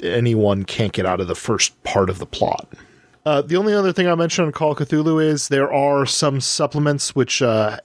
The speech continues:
introduce slightly different settings other than, uh, nineteen twenties. So, um, one, uh, for instance, puts in an ancient Rome, um, Cthulhu Invictus, um, and there's a couple other ones that kind of change up a couple settings, but, uh, the default still remains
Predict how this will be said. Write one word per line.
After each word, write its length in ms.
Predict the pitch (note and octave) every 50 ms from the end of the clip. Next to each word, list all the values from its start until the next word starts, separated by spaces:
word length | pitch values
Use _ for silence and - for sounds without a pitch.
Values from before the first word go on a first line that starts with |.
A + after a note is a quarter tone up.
| _
introduce 400 | - C#3 A#2+ - C3 B2+ B2 -
slightly 300 | - - D3+ C3 C#3 C#3+
different 240 | B2 B2 - C3 A2
settings 400 | - - B2 A#2+ C3+ C3+ C3+ B2+
other 180 | B2 A2 A2 G#2
than, 260 | G2+ G#2 G#2 G#2 F#2+ - - - - - -
uh, 140 | - A2 G2+
nineteen 420 | G#2 G#2+ G#2+ G#2+ - - A#2 G#2+ G2
twenties. 460 | - - - B2+ B2+ C#3+ E3 F3 -
So, 460 | - - - B2 G#2+ G#2 G#2 G2+ F#2+ - - - - - -
um, 280 | - G#2+ G2+ G2+ G#2 G2+
one, 640 | - - A#2+ A#2 A#2 A2+ A2+ A2+ A2+ A2+ A2 G2+ - - -
uh, 400 | A2 G2+ F#2+ F#2+ F#2+ F#2+ F#2 - - - _ _ _ - -
for 160 | - - A2
instance, 280 | G#2 - - G#2+ -
puts 240 | - - C3 - -
in 80 | A#2+ G2+
an 140 | F#2+ F#2+ G2+
ancient 340 | G2+ F#2+ F#2 - G2 E2+
Rome, 540 | F#2+ G2+ A2 A#2 A#2+ A#2+ C3 C#3 D3+ E3 E3+ - - - - - - - -
um, 160 | G#2+ G2 F#2+
Cthulhu 400 | - - - - A#2+ G#2+ G#2+ G#2+
Invictus, 640 | G2 F#2 E2+ A#2 - - - C#3+ C3 - - - -
um, 280 | - A#2+ A2 G#2 G2+
and 80 | G#2 G#2+
there's 140 | G#2+ G#2 G#2
a 60 | G2+
couple 260 | - A2+ G2+ - F#2+
other 160 | F#2 F2+ G2
ones 300 | F#2+ F2+ F2+ F2+ F2 -
that 100 | - -
kind 180 | - - G#2 F#2
of 200 | E2+ - - _
change 320 | - - F3+ E3+ E3 C#3+
up 120 | D3+ C3+ B2+
a 60 | C3+
couple 260 | - - E3+ - D#3
settings, 540 | - - E3 C#3+ C#3 C3 B2 A#2+ A2+ - -
but, 260 | - - G#2+ - - A#2+
uh, 160 | G#2+ G#2 G2+
the 100 | F#2+ G#2
default 460 | G2 A2+ A#2+ A2 - - A2 G2+ -
still 260 | - - - B2 G#2+ G2
remains 580 | F#2+ F#2+ F#2+ F#2 F#2+ F#2+ F#2 F#2 F2+ - -